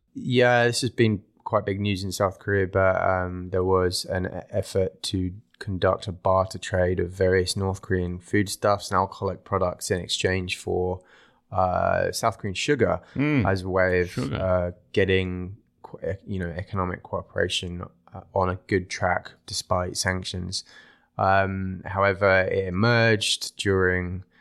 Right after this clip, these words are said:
Speaker 1: the sort of media reporting of all of this that one of the companies involved, Koryo Kaesong Insam
Speaker 2: Yeah.
Speaker 1: Corporation.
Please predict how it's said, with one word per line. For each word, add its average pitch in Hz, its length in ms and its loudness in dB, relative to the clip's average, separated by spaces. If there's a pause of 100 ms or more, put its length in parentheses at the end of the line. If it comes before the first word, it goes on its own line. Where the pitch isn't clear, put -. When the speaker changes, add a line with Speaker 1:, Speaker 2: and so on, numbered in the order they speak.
(380)
Speaker 1:
the 95 140 0
sort 92 200 -4
of 90 300 -4 (100)
media 95 320 0
reporting 110 540 2
of 92 100 -2
all 95 140 2
of 90 100 -2
this 95 220 -2
that 90 260 2
one 95 160 -2
of 92 100 -6
the - 80 -8
companies 92 460 -8
involved, 90 640 0 (480)
Koryo 95 440 4
Kaesong 92 840 0 (160)
Insam 95 680 0 (140)
Speaker 2:
Yeah. 151 200 0
Speaker 1:
Corporation. 101 720 0